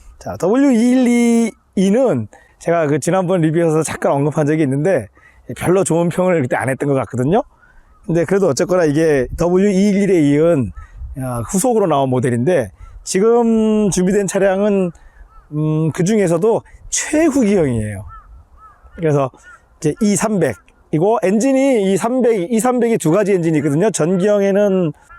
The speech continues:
엠이칠이라고, 그러니까 우리가 엠피아이 엔진이었고 이 엔진은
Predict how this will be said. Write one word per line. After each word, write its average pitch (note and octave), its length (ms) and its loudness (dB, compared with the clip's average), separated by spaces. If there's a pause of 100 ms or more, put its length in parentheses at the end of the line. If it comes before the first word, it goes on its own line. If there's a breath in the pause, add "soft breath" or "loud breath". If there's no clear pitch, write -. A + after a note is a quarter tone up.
엠이칠이라고, D#3+ 1080 0 (320)
그러니까 C3+ 600 -4
우리가 D3 180 -2
엠피아이 F#3+ 360 0
엔진이었고 C3+ 680 -2 (360 loud breath)
이 G3 100 2
엔진은 A3 420 0